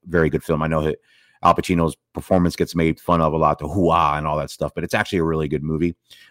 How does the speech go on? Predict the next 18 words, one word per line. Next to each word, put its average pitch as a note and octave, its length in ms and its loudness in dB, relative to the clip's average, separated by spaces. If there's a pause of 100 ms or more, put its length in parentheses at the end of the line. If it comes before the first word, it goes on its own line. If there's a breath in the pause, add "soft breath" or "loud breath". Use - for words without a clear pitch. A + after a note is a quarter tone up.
(120)
uh, D#2+ 120 6
with D2 120 4
a - 20 -2
great D#2+ 260 0
cast. D2 380 -2
That D2+ 140 -2
had D#2 180 0 (140)
Chris, E2+ 200 -6
uh, D#2 140 -2
Chris - 240 -6
O'Donnell D2+ 500 -4 (360)
and D2+ 100 -2
Al D2+ 140 2
Pacino D2+ 760 -2
and D2+ 160 -10
Philip E2 220 -2
Seymour D2+ 300 -4
Hoffman. D2 580 -4